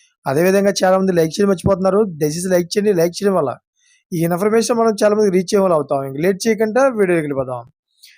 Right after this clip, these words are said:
ఫ్రెండ్స్, తాడిపత్రి జనసేన ఇన్ఛార్జ్ కదిరి శ్రీకాంత్ రెడ్డి చేసిన వ్యాఖ్యలను పోలీసులు సీరియస్‌గా తీసుకున్నారు. దొంగలతో పోలీసులు చేతులు కలిపారని శ్రీకాంత్ రెడ్డి చేసిన వ్యాఖ్యల నేపథ్యంలో శనివారం ఆయన్ను అరెస్ట్ చేశారు.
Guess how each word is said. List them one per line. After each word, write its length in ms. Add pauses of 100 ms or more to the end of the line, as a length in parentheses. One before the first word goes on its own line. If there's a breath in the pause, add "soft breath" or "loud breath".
(140 soft breath)
ఫ్రెండ్స్, 400
తాడిపత్రి 640
జనసేన 400
ఇన్ఛార్జ్ 500
కదిరి 300
శ్రీకాంత్ 480
రెడ్డి 180
చేసిన 340
వ్యాఖ్యలను 580 (600)
పోలీసులు 440
సీరియస్‌గా 480
తీసుకున్నారు. 540 (580)
దొంగలతో 560 (120)
పోలీసులు 460
చేతులు 340
కలిపారని 500
శ్రీకాంత్ 480
రెడ్డి 180
చేసిన 300
వ్యాఖ్యల 480 (640 soft breath)
నేపథ్యంలో 680
శనివారం 520
ఆయన్ను 280
అరెస్ట్ 280
చేశారు. 340